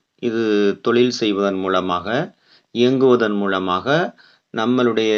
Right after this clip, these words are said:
ஜீவன் சொல்லப்படுகிற பிராணன் இந்த தச இந்திரியங்கள் வழியாக ஒவ்வொரு நாளும்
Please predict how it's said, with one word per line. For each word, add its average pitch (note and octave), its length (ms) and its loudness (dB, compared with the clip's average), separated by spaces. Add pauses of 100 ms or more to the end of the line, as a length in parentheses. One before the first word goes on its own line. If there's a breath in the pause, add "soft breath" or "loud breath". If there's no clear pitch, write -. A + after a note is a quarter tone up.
(100)
ஜீவன் C3+ 600 2
சொல்லப்படுகிற G#2 760 -2
பிராணன் A#2 640 0
இந்த B2 180 -2
தச G2+ 440 2
இந்திரியங்கள் A#2+ 720 2
வழியாக G2+ 540 0 (260)
ஒவ்வொரு C3 460 2
நாளும் A2+ 480 0